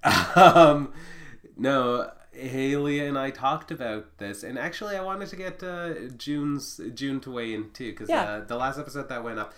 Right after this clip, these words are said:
Speaker 1: uh, one of the articles we talked about, uh, Haley had brought, uh, they were doing a research into Loch Ness,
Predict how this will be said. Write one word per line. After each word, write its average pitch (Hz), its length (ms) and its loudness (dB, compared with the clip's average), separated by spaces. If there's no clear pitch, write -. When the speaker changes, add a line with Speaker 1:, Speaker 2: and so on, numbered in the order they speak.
Speaker 1:
uh, 101 480 -6
one 113 280 -4
of 117 80 -6
the 107 140 -6
articles 107 760 -10
we 98 220 -8
talked 160 340 -8
about, 98 480 -10
uh, 92 400 -8
Haley 131 800 -6
had 120 260 -8
brought, 110 480 -6
uh, 101 520 -6
they 107 160 -6
were 107 100 -8
doing 110 480 -6
a 107 180 -10
research 113 600 -12
into 107 500 -12
Loch 101 360 -8
Ness, 107 640 -8